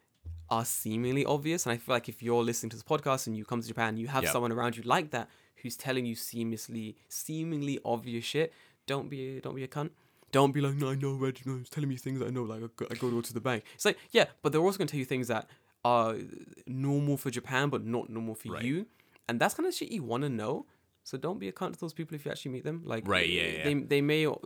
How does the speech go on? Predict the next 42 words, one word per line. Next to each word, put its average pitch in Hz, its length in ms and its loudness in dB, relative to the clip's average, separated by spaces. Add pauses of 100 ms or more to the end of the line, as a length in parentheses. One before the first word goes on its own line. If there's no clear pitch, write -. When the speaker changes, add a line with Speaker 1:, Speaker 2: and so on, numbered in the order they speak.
(140)
Speaker 1:
be 131 140 -6
telling 143 200 -2
you 127 120 0
things 131 180 -2
that 123 80 0
you 120 80 -4
believe 127 240 -2
to 123 60 -2
Speaker 2:
They 131 60 4
Speaker 1:
be 151 40 4
Speaker 2:
d-, 113 60 2
Speaker 1:
like 110 200 -2
Speaker 2:
they 120 180 -4
don't 151 200 -8
have 127 320 -4
the 104 100 -2
experience 85 920 -6
of 82 160 -6
Speaker 1:
Yeah. 175 200 4
Speaker 2:
being 85 280 -6
here 78 200 -8
as 78 140 -8
long 67 220 -12
as - 100 -16
you. 55 160 -12 (100)
Speaker 1:
Yeah, 175 260 4
exactly. 117 500 -4
Like, 123 140 -2
it, 147 100 4 (100)
it 139 80 2
may 139 240 2
seem, 127 560 -2 (480)
uh, 104 100 -4
like, - 220 -8
patronizing 151 720 -4 (200)
at - 120 -6
times, 131 280 -2
Speaker 2:
Mm-hmm. 104 140 -4 (220)
Speaker 1:
but 110 320 -2
it's 113 160 -10
very 117 280 2
much 113 460 -4